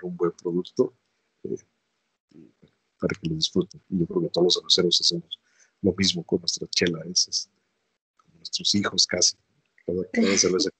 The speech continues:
Speaker 1: vamos sacando, pues fue algo que nos, que nosotros desarrollamos, hicimos, investigamos, leímos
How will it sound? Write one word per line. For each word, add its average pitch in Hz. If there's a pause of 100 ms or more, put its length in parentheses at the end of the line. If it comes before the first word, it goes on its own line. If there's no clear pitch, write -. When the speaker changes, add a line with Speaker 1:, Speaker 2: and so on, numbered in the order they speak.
Speaker 1:
vamos -
sacando, 98 (1300)
pues -
fue 92
algo 92
que -
nos, - (120)
que 104
nosotros 95
desarrollamos, 95
hicimos, 92
investigamos, - (300)
leímos 95